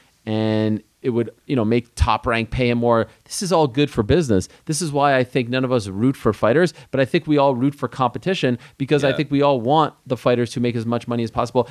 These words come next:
Speaker 1: in a short amount of time. So it's great that Anderson's able to get this kind of a payday at forty-six.
Speaker 2: Sure.
Speaker 1: The problem is they freaking ruin it when they, A, book people like Donald Trump and other musical acts to show up,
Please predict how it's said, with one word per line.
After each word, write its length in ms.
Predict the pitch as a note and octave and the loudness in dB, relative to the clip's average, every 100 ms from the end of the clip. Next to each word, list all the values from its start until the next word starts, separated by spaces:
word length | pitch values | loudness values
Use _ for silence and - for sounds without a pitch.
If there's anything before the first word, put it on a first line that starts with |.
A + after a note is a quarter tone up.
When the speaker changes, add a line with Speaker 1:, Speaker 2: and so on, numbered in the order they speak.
| - | -6
Speaker 1:
in 80 | B2 | -6
a 20 | |
short 180 | A#2 C#3 | 0 0
amount 160 | A#2+ A#2 | 0 0
of 40 | |
time. 160 | C#3+ C3+ | 0 0
So 80 | F#3+ | 0
it's 100 | C#3+ | 0
great 220 | D#3+ F#3 | 0 0
that 120 | D#3 | 0
Anderson's 400 | B2+ B2+ C3 A#2+ | 2 0 0 0
able 160 | A#2+ A#2 | 0 -2
to 60 | - | -2
get 260 | A2 - | -4 -4
this 100 | A#2 | -8
kind 200 | - A#2 | -4 -2
of 60 | G#2 | -2
a 40 | G2 | 0
payday 320 | A2 G#2+ G2 | 0 2 0
at 60 | |
forty-six. 600 | - A#2+ G#2 - C#3+ G#2+ - - | 0 0 -2 0 0 0 -4 -12
Speaker 2:
Sure. 120 | - | -4
Speaker 1:
The 60 | G2 | 2
problem 320 | F#3+ G#3 D#3+ | 2 4 4
is 220 | D3 D3+ - - _ | 4 2 -2 -20 _
they 140 | F3 E3 | 0 0
freaking 560 | - A3+ A3 G3+ F3+ | -2 -6 -2 -2 0
ruin 300 | E3+ A#3 G3 | 0 2 2
it 200 | E3 E3+ E3 - | 2 0 -6 -4
when 160 | E3+ | 0
they, 200 | F3+ E3+ - | 0 0 0
A, 400 | G3 G3 F#3 F3+ _ _ A2+ | 2 4 2 0 _ _ -4
book 240 | F#3+ - | -4 0
people 260 | G3 F#3 F3+ | -2 2 2
like 220 | D#3+ C#3 | 2 2
Donald 280 | D#3 F3 D3+ | 2 2 0
Trump 300 | F3+ F3 D#3+ | 0 2 2
and 100 | D#3 | 2
other 160 | E3 | 2
musical 380 | D3+ D#3 C#3+ C#3+ | 2 0 0 0
acts 220 | C3+ D3 | 0 0
to 60 | C#3+ | -2
show 180 | - D3+ | 0 2
up, 160 | - | 0